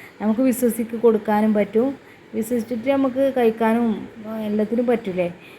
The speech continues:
പിന്നെ എന്താ വെച്ചാൽ, ആ, പുറത്തുനിന്ന് വാങ്ങണതിൻ്റെ അത്ര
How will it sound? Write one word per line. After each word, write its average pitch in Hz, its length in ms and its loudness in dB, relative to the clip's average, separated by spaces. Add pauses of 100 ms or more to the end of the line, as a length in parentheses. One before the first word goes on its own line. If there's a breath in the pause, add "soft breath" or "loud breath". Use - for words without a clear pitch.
(140 loud breath)
പിന്നെ 226 560 2 (120)
എന്താ 233 180 0
വെച്ചാൽ, 233 460 2 (240)
ആ, 220 460 0
പുറത്തുനിന്ന് 226 500 -2
വാങ്ങണതിൻ്റെ 226 720 4
അത്ര 240 380 0